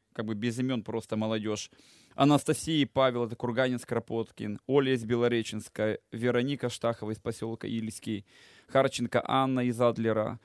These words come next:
Оксана из Обширонска, Инна из Майкопа, Ясапенко Екатерина из Славянска.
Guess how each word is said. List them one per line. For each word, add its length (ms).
Оксана 480
из 100
Обширонска, 760
Инна 460
из 120
Майкопа, 500
Ясапенко 540
Екатерина 460
из 80
Славянска. 560